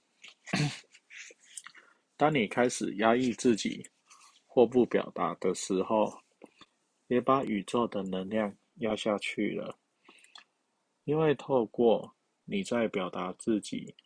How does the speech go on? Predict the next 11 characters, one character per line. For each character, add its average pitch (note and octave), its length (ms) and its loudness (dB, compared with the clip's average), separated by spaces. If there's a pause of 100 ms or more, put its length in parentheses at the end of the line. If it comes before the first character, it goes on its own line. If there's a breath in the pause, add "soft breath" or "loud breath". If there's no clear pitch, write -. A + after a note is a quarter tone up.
(360)
认 A2 180 4
识 G#2 280 -2
自 G2+ 260 -2
己、 - 320 -12 (720 loud breath)
做 C#3+ 180 4
自 B2 240 2
己 - 320 -8 (220)
的 F#2+ 320 0
过 G#2+ 180 6
程 - 300 -8
中， G2+ 380 -6